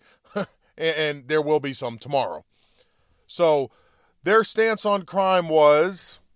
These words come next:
"Let's defund the police," or in Minnesota, "Let's abolish the police, and we'll get rid of 'em, and we'll have some type of counselors come and assess the situation." <laughs> Uh, yes, their stance on crime,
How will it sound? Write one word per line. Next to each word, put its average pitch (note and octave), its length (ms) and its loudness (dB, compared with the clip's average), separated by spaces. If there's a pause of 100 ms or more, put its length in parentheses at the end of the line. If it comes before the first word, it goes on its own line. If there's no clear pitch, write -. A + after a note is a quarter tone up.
(300)
"Let's C#3 240 -6
defund E3+ 480 -4
the E3+ 80 -4
police," G#3 600 -6
or G3 420 2 (440)
in F3+ 400 -4
Minnesota, G3 640 2
"Let's F#3+ 360 0
abolish D#3+ 760 4
the A#2+ 140 -10
police, G2+ 640 -14
and A#2+ 100 -14
we'll B2 80 -10
get C#3 180 -4
rid E3 160 4
of E3 120 4
'em, E3+ 160 2
and E3 120 -4
we'll D3+ 120 -2
have E3+ 240 0
some F#3+ 160 -8
type F#3+ 280 0
of F3 180 -6
counselors D3+ 840 -6 (280)
come D#3+ 260 -2
and D3+ 120 -10
assess D#3 480 -4
the C#3 120 -14
situation." B2 1120 -10
<laughs> - 40 -20 (500)
Uh, C#3 300 -2 (320)
yes, D#3+ 340 -2 (300)
their G3 260 0
stance G#3+ 480 -4
on G3+ 200 -2
crime, C3+ 500 -4